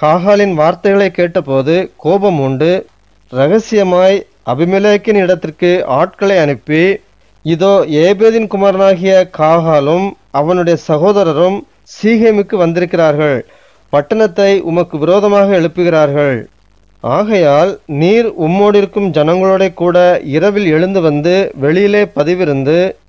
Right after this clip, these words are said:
காலமே சூரியன் உதிக்கையில் எழும்பி பட்டணத்தின் மேல் விழுந்து, அவனும் அவனோடிருக்கிற ஜனங்களும் உமக்கு எதிரே புறப்படும்போது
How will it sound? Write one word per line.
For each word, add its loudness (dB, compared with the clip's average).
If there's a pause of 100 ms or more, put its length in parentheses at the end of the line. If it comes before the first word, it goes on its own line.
(460)
காலமே 0
சூரியன் -2
உதிக்கையில் -2
எழும்பி 0 (360)
பட்டணத்தின் -2
மேல் 0
விழுந்து, 0
அவனும் 0
அவனோடிருக்கிற 0
ஜனங்களும் 0 (260)
உமக்கு -2
எதிரே 2
புறப்படும்போது -2